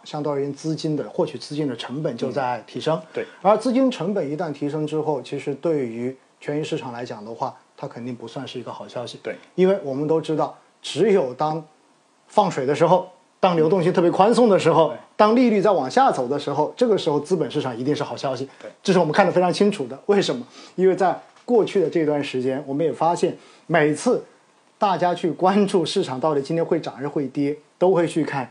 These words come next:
Speaker 1: 央行在公开市场到底做了哪些动作，
Speaker 2: 嗯，
Speaker 1: 对不对？
Speaker 2: 嗯，嗯。
Speaker 1: 结果最后发现的话呢，央妈在过去的这一些交易日中间，每次在做的事情就是在回收流动性。
Speaker 2: 对。
Speaker 1: 然后这一回收之后，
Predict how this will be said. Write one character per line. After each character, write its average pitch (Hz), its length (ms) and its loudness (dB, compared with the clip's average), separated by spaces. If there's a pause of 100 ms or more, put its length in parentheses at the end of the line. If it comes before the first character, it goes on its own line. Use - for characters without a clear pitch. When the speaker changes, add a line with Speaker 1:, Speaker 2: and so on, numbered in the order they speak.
(120)
Speaker 1:
央 165 240 2
行 117 260 -10 (280)
在 160 120 0
公 156 160 -2
开 165 160 2
市 156 140 -2
场 117 180 -10
到 160 160 0
底 127 120 -4
做 185 240 2
了 147 100 0
哪 131 100 -6
些 139 160 -4
动 190 200 2
作， 147 160 0
Speaker 2:
嗯， - 20 -4
Speaker 1:
对 165 80 4
不 151 100 2
对？ 147 140 4
Speaker 2:
嗯， - 60 -4 (140)
嗯。 202 60 -16 (100)
Speaker 1:
结 214 120 6
果 196 100 4
最 208 140 2
后 196 100 2
发 190 220 -2
现 185 160 -6
的 165 80 -4
话 160 120 0
呢， 156 120 -6 (340)
央 180 160 2
妈 185 280 2
在 170 180 -4
过 165 160 -2
去 156 140 -4
的 139 100 -2
这 147 380 -4
一 151 100 -6
些 147 180 -4
交 147 220 -6
易 147 40 -2
日 143 120 -4
中 139 180 -6
间， 139 240 -6 (120)
每 127 260 -4
次 156 160 -6
在 147 160 -2
做 160 180 0
的 135 60 -4
事 143 160 -4
情 131 140 -6
就 139 100 0
是 131 80 0
在 139 140 -2
回 127 180 -8
收 143 160 -2
流 123 140 -4
动 143 120 -2
性。 139 200 -4 (320)
Speaker 2:
对。 123 100 -4 (180)
Speaker 1:
然 185 140 6
后 208 100 6
这 220 140 8
一 196 40 6
回 180 200 2
收 202 180 0
之 202 140 -2
后， 196 260 -2